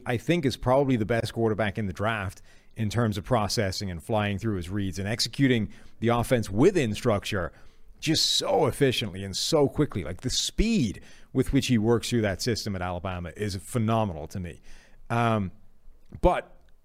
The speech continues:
he doesn't, he, he's bad outside of structure. Like, he just is, it's not even that he doesn't do it. He's not good at it. And I, it's not necessarily because he is this terrible athlete. He isn't. It's actually okay as an athlete, just not compared with the other guys. Um,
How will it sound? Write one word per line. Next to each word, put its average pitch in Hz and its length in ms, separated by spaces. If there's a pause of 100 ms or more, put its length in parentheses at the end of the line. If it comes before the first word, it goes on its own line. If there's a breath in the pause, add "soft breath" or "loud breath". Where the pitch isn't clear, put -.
(240)
he 131 160
doesn't, 127 500 (220)
he, 127 220
he's 123 180
bad 120 320
outside 92 340
of 78 60
structure. - 420
Like, 95 80
he 110 80
just 113 160
is, 120 140
it's 110 180
not 139 140
even 120 180
that 113 100
he 104 120
doesn't 90 340
do 123 180
it. 87 140
He's 90 160
not 107 240
good 113 180
at 78 200
it. - 100 (420 soft breath)
And 120 220
I, 123 140
it's 135 160
not 156 180
necessarily 120 400
because 101 300
he 104 160
is 107 140
this 98 180 (340)
terrible 90 320
athlete. 85 460
He 104 140
isn't. 170 360 (320 soft breath)
It's - 100
actually 151 240
okay 135 320
as 92 120
an 87 60
athlete, 87 380
just 101 160
not 107 160
compared 98 360
with 85 140
the 95 100
other 127 180
guys. 80 380 (480 soft breath)
Um, 120 420